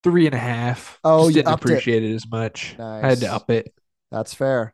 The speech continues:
Speaker 1: It could
Speaker 2: So
Speaker 1: honestly go higher on another watch. Who knows? I did enjoy it.
Speaker 2: so, so with that,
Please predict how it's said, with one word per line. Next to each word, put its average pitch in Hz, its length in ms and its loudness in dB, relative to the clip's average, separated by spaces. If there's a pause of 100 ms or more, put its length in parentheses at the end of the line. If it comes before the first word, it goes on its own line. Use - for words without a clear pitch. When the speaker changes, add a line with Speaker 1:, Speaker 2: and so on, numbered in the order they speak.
(140)
Speaker 1:
It 208 40 2
could 175 80 8
Speaker 2:
So 165 100 10
Speaker 1:
honestly 151 320 4
go 127 180 4
higher 113 480 0
on 127 160 -4
another 117 300 -4
watch. 110 260 -2
Who 196 100 -6
knows? 110 420 -6 (160)
I 135 100 2
did 139 140 2
enjoy 156 320 2
it. 143 80 -4
Speaker 2:
so, 139 180 -8 (680)
so 165 200 0
with 151 320 0
that, 104 360 -6